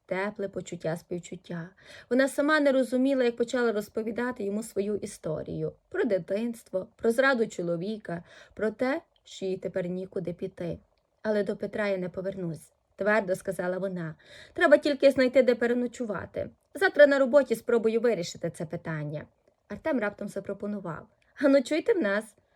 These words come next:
У нас із мамою трикімнатна квартира, одна кімната вільна. А завтра вирішите, як бути далі». «Ви що, усіх випадкових людей так запрошуєте?» насторожено запитала Марія. «Ви вже не випадкова, ми знайомі»,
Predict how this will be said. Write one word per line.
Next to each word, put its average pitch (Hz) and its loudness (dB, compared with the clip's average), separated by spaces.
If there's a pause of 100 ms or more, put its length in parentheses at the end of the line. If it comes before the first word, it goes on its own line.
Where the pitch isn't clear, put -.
(120)
У - -4
нас 392 2
із 233 2
мамою 226 0
трикімнатна 190 -4
квартира, 196 -4 (280)
одна 320 2
кімната 226 -2
вільна. 185 -4 (220)
А 381 -2
завтра 494 2
вирішите, 247 2
як 170 6
бути 170 -2
далі». 156 -4 (320)
«Ви 233 10
що, 196 4 (280)
усіх 247 2
випадкових 226 4
людей 196 2
так 226 -2
запрошуєте?» 285 0 (500)
насторожено 196 -2
запитала 170 -6
Марія. 170 -6 (580)
«Ви 233 2
вже 226 -4
не 220 -4
випадкова, 170 -8 (240)
ми 254 4
знайомі», 196 -8